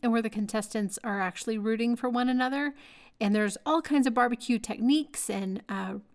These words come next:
things you see, all kinds of cooking. So we really enjoyed The American Barbecue Showdown on Netflix. My second thing I'm loving this week is a Bible study.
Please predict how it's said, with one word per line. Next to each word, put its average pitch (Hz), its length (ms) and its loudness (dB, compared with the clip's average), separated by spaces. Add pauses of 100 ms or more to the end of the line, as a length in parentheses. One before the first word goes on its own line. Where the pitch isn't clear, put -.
(140)
things 302 260 2
you 240 100 2
see, 277 300 0
all 240 140 4
kinds 240 240 0
of 208 100 -8
cooking. 220 360 -2
So 214 120 -2
we 208 220 0
really 202 320 0
enjoyed 190 380 -2 (500)
The 254 160 4
American 214 460 4
Barbecue 202 400 -2
Showdown 208 640 -4
on 220 340 2
Netflix. - 680 -4 (600)
My 254 180 2
second 320 440 0
thing 302 240 4
I'm 269 180 4
loving 285 300 4
this 294 200 2
week 302 360 0
is 240 360 2
a 277 60 -2
Bible 311 320 0
study. - 420 -2